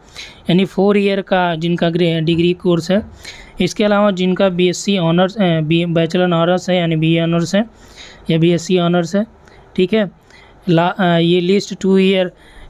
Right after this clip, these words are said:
और इसमें एक दिया है कि तीन साल का डिग्री कोर्स हो,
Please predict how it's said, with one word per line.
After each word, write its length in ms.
और 340
इसमें 340
एक 140
दिया 200
है 80
कि 100
तीन 240
साल 200
का 120
डिग्री 280
कोर्स 360
हो, 100